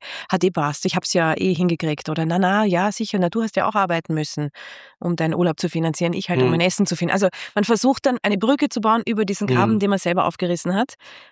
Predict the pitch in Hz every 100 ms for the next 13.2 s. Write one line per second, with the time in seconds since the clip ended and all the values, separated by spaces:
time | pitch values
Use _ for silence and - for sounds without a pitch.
0 | - 185 220 220 202 190 196 196 196 196
1 | 175 185 180 180 - 196 - 196 180 -
2 | 196 185 180 185 170 165 160 165 196 -
3 | 214 202 202 220 208 226 214 - 202 208
4 | - - - - 214 226 208 - 180 196
5 | 170 170 180 175 180 175 180 175 - _
6 | 220 214 160 - 185 - 190 190 208 185
7 | 170 - 165 160 _ _ - - 156 160
8 | - 127 120 120 - _ 185 202 - _
9 | _ - - - - - - - - _
10 | _ _ _ _ _ _ _ 160 139 156
11 | - 170 160 160 165 147 147 - 120 120
12 | 151 175 156 - 139 214 262 247 226 160
13 | 170 143